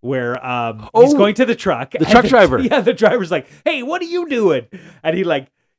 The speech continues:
Speaker 1: hits him in the kidney and then knocks him out with, like, Jack's legs. <laughs>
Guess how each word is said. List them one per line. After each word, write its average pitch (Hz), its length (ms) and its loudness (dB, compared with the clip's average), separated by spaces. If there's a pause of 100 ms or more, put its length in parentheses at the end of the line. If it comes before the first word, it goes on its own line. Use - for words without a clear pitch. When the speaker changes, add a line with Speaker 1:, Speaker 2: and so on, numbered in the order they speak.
Speaker 1:
hits - 360 -4
him 262 80 -8
in 226 60 -8
the 196 80 -4
kidney 175 340 -6
and 139 100 -10
then 131 160 -10
knocks 170 300 -6
him 170 100 -6
out 135 200 -10
with, 139 220 -10
like, 110 240 -12 (460)
Jack's 135 460 -10
legs. 127 600 -10
<laughs> - 40 -20